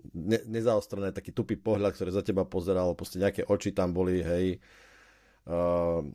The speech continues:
samozrejme, keď, e, dávno, dávno však Nvidia, keď prišla s nejakými tými demami, keď robili nejaké tie gra-, už, už tie, tie tri generácie dozadu, tak, tak tie rendery boli výborné, hej, ale to, to bolo vyslovene, že narenderované tak, aby to bolo dobré, ale v hrách,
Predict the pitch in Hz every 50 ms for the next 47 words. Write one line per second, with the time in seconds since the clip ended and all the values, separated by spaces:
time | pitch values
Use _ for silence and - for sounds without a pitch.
0 | - _ - - 117 113 107 113 117 117 107 92 - 101 87 - - - - 67
1 | 71 71 73 73 76 98 98 98 98 90 80 87 87 92 92 85 - - 80 87
2 | 87 90 87 85 82 87 80 - 85 - - 85 85 - 90 80 85 87 82 -
3 | - 87 85 78 - 82 87 85 73 80 80 87 87 87 82 - - 80 82 82
4 | 82 78 80 82 82 80 80 78 - - - - 85 76 - 82 76 62 69 64
5 | 60 57 53 69 - - 73 73 78 - - - 82 - - - - - - 78
6 | 64 - - - - - - - - - 92 95 80 95 85 87 90 90 - -
7 | 76 85 87 90 82 76 82 - - 82 76 85 78 - 98 98 101 104 101 107
8 | 101 107 98 98 87 87 85 87 85 85 92 95 87 90 95 90 87 78 71 76
9 | 78 82 90 90 82 82 - - 87 80 - _ - 90 82 78 87 87 82 95
10 | 92 - - 90 90 87 85 82 - 87 87 87 92 90 87 82 82 85 85 82
11 | 78 73 - 82 87 82 78 - 80 80 80 73 87 80 78 69 71 69 71 71
12 | - - 76 73 69 78 80 85 85 82 82 -